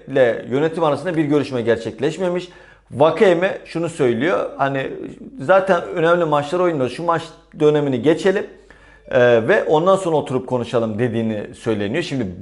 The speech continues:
böyle bir cevap Vakayeme'ye yakışmayan bir cevap. Trabzonspor takımının, e, bir oyuncususun.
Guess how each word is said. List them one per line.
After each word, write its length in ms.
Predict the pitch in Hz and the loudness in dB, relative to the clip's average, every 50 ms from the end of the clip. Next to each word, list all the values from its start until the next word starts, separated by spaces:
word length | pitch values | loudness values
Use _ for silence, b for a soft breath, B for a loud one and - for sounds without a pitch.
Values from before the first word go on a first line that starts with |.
| 104 123 | 0 4
böyle 300 | 180 214 233 233 214 170 | 4 6 6 6 4 4
bir 140 | 165 160 139 | 2 0 2
cevap 520 | 120 143 143 139 180 214 - - - - 151 | 4 4 4 4 4 2 0 -4 -6 -2 -2
Vakayeme'ye 480 | 156 156 156 202 175 170 165 196 202 | -2 0 0 -2 -2 -2 -2 -2 0
yakışmayan 580 | 185 180 185 185 180 165 151 156 143 120 113 110 | 0 0 0 -2 -8 -8 -6 -6 -6 -4 -4 -4
bir 120 | 107 98 | -6 -6
cevap. 480 | 90 - 110 131 170 190 - - - - | -4 -2 0 2 0 0 -2 -8 -10 -2
Trabzonspor 480 | - 170 175 175 170 160 - - 170 | 0 0 0 0 -2 -6 -6 -8 -8
takımının, 500 | 156 - 156 139 - 151 143 139 131 120 127 B B B B B B B B B B - | -6 -4 -6 -6 -6 -6 -6 -6 -8 -8 -10 B B B B B B B B B B 0
e, 400 | 117 117 117 113 113 113 110 117 | 2 4 6 6 6 4 2 2
bir 100 | 143 131 | 2 2
oyuncususun. 1080 | 131 131 131 127 120 117 113 - - - 123 - - 190 202 208 - - 294 262 226 | 2 2 2 0 -2 -6 -8 -10 -12 -14 -12 -8 -6 -6 -6 -6 -10 -16 -18 -20 -20